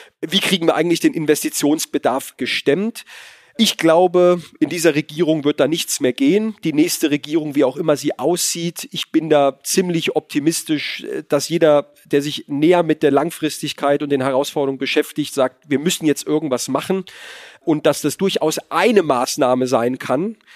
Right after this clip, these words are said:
und damit aber nicht einfach nur Geld hingestellt wird, durchaus auch mit, wie soll ich sagen, Zumutungen, Rente,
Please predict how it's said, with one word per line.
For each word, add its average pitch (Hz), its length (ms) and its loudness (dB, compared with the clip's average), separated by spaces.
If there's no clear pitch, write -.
und 156 240 0
damit 156 300 2
aber 151 240 2
nicht 170 160 0
einfach 160 160 0
nur 143 160 4
Geld 190 240 4
hingestellt 135 640 0
wird, 175 260 -2
durchaus 202 520 2
auch 185 280 -2
mit, 196 220 -2
wie 170 80 -4
soll 185 160 2
ich 180 80 -4
sagen, 185 320 0
Zumutungen, 131 880 -2
Rente, 180 640 2